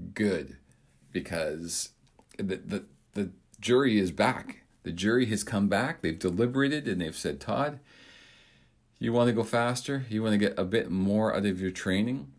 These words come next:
Make sure that your body has sufficient carbs in your bloodstream. And, uh, so that's what I'm gonna do from now on.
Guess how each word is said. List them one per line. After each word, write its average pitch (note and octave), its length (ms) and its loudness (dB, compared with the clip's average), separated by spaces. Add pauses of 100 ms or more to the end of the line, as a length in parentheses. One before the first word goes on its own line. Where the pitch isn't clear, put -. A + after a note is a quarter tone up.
(560)
Make G2 240 -2
sure A2 300 -2
that G#2+ 180 0
your G#2 140 2
body F#2+ 400 2
has F#2 380 -2
sufficient - 580 -4
carbs F2+ 560 -4 (140)
in F#2+ 80 -2
your F2 120 0
bloodstream. F2 600 -4 (880)
And, E2+ 640 -2
uh, E2+ 680 -4 (340)
so - 140 -2
that's A2+ 120 -2
what A#2 80 -2
I'm G#2+ 60 2
gonna G#2+ 120 2
do G#2 260 2 (320)
from F#2+ 160 -4
now F#2 220 0
on. F2+ 240 -2